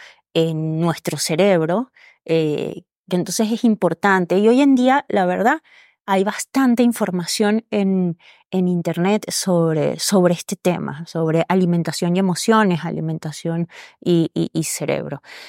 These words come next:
Eh, entonces creo que cuidar y hacerte consciente, eh, de lo que le estás, eh,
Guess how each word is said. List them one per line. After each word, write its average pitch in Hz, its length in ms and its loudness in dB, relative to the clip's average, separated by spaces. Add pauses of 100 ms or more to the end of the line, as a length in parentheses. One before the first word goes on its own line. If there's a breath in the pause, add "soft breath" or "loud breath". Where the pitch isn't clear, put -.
(160 loud breath)
Eh, 156 240 2
entonces 165 560 -4
creo 208 160 -2
que 208 120 -4
cuidar 196 500 0
y 240 60 0
hacerte 196 300 -6
consciente, 185 840 -2 (340 soft breath)
eh, 165 180 -6
de 160 120 -2
lo 165 120 -4
que 156 100 -10
le 156 60 -8
estás, - 1080 -6 (160)
eh, 170 220 -8